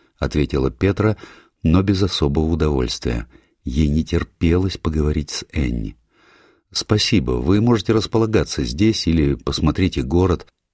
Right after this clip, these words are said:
Для ланча я рекомендую Танумс Гестьевери».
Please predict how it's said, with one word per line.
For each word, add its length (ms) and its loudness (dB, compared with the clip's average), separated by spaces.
Для 280 2
ланча 640 0
я 220 4
рекомендую 840 4
Танумс 760 2
Гестьевери». 960 0